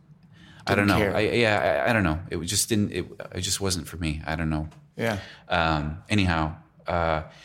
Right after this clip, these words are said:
Speaker 1: I met a couple, uh, friends, uh,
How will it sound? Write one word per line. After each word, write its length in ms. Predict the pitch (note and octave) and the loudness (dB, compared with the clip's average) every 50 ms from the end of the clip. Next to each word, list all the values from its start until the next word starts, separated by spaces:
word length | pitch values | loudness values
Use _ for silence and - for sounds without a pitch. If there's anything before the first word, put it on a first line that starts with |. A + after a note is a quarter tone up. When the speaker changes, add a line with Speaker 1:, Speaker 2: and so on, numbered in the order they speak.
| - - - | -20 -12 -2
Speaker 1:
I 40 | |
met 180 | - F#2 G2 G2+ | 0 2 2 2
a 40 | G#2 | 2
couple, 400 | G#2+ - G2+ - - G2+ G2 - - | 0 0 -2 0 0 0 0 0 -4
uh, 640 | - - - B1 - - - C2+ - - - C#2 - - F#2+ F2+ - - - - - | -6 -6 -6 -8 -8 -8 -10 -10 -10 -10 -10 -12 -12 -12 -14 -16 -16 -16 -16 -14 -14
friends, 600 | - - - G2 F#2 F#2 F#2+ F#2+ F#2 F2 - - - F2 F2 - - - - - - - - - - - | -6 0 0 2 4 4 2 2 2 0 -2 -4 -8 -10 -10 -10 -12 -12 -12 -14 -14 -14 -16 -18 -16 -10
uh, 360 | F2 F#2 E2+ E2 D#2+ D#2+ D#2+ | -6 -4 -4 -2 -2 -4 -4